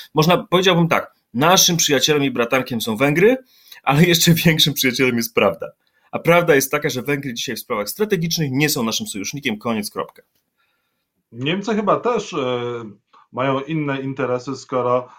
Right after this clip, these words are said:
Speaker 2: Nord Stream dwa coraz bardziej wydaje się być prawdopodobny wbrew interesom Polski. Czy może my, może powinniśmy przystąpić do budowy Nord Stream dwa?
Speaker 1: Nie powinniśmy przystępować do budowy Nord Stream dwa. Powinniśmy walczyć z tym projektem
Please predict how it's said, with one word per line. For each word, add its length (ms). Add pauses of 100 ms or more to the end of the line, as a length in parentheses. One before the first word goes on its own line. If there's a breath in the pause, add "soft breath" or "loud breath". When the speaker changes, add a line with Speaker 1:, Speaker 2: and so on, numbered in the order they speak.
(120)
Speaker 2:
Nord 320
Stream 280
dwa 300
coraz 280
bardziej 320
wydaje 300
się 180
być 140
prawdopodobny 720
wbrew 300
interesom 420
Polski. 380
Czy 100
może 320
my, 400 (200)
może 180
powinniśmy 420
przystąpić 480
do 80
budowy 480 (280 loud breath)
Nord 220
Stream 240
dwa? 300 (960)
Speaker 1:
Nie 180
powinniśmy 460
przystępować 580
do 540
budowy 360
Nord 200
Stream 240
dwa. 340 (300 loud breath)
Powinniśmy 480
walczyć 360
z 60
tym 140
projektem 600